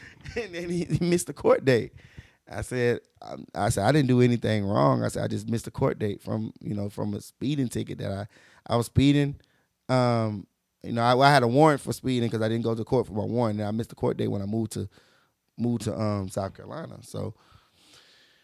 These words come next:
<sighs> I, I'm sorry. I'm, I had to take a break 'cause I was just really just thinking about, like, how that really made myself, ma-, how that moment in my life really changed me because, like, now,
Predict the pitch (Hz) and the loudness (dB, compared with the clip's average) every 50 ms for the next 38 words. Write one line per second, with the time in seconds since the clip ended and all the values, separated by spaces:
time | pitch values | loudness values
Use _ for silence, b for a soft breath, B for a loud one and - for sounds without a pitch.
0 | b b b b b _ B B B B B B B B B B B B B B | b b b b b _ B B B B B B B B B B B B B B
1 | B B B B B _ _ _ _ _ _ _ _ _ _ _ _ _ _ _ | B B B B B _ _ _ _ _ _ _ _ _ _ _ _ _ _ _
2 | _ _ _ _ _ _ _ _ _ _ _ _ _ _ - 123 135 127 135 147 | _ _ _ _ _ _ _ _ _ _ _ _ _ _ 0 2 4 4 4 2
3 | 135 - 120 107 101 101 104 113 117 80 95 120 120 117 - - 107 101 - 110 | 2 2 2 2 2 2 2 2 0 0 0 0 0 0 -2 -4 -6 -6 -6 -4
4 | - 98 95 95 - - 98 104 107 107 104 104 98 95 98 98 98 98 98 98 | -2 -2 -2 -4 -6 -8 -6 -4 -4 -2 -4 -4 -6 -4 -4 -4 -4 -4 -8 -10
5 | 92 - - 104 92 98 101 - 95 92 92 - - - 117 98 - - 95 98 | -10 -10 -10 -10 -10 -10 -12 -12 -12 -12 -14 -16 -16 -18 -18 -18 -14 -10 -8 -6
6 | 95 92 92 92 95 - - - _ _ _ _ _ _ _ - 98 101 76 - | -6 -6 -6 -8 -10 -10 -14 -18 _ _ _ _ _ _ _ -14 -12 -12 -4 -2
7 | 92 92 104 107 107 101 98 92 90 92 95 92 92 98 - 92 90 90 90 90 | 0 0 0 -2 -4 -6 -8 -8 -10 -10 -10 -10 -12 -12 -14 -14 -14 -14 -14 -12
8 | - 95 92 90 - - - 98 - - _ b b b b b - 127 127 123 | -12 -10 -10 -10 -10 -10 -12 -12 -14 -14 _ b b b b b -2 0 2 4
9 | 131 127 120 120 120 120 117 113 113 110 107 104 104 101 101 101 98 95 - 98 | 4 2 2 2 0 0 0 -2 -2 -4 -4 -4 -6 -6 -6 -6 -8 -8 -8 -10
10 | 104 104 104 - - 98 101 98 95 95 90 92 98 101 - - 95 95 95 92 | -10 -8 -8 -8 -8 -8 -8 -10 -12 -14 -16 -14 -14 -16 -14 -12 -12 -12 -12 -12
11 | - 131 - 90 - - - _ B B B B B B B B _ - 110 120 | -14 -16 -16 -16 -18 -18 -12 _ B B B B B B B B _ -8 -8 -6
12 | 123 123 120 117 113 110 107 107 | -6 -6 -8 -8 -10 -12 -14 -18